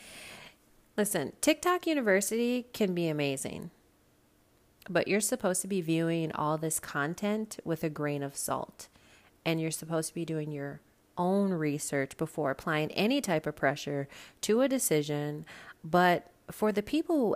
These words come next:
actually thought mixing NyQuil with chicken breast,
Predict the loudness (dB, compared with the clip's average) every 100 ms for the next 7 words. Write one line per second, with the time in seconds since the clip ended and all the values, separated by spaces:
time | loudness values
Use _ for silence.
0 | 2 2 0 -4 -2 -2 -4 -2 -2 -2
1 | -4 -2 -2 -2 -4 -4 -4 -4 -2 0
2 | -2 -2 -2 0 -2 -4 -4 -4 -6 -8
3 | -6 -2 -2 0 -2 0 0 0 -6 -8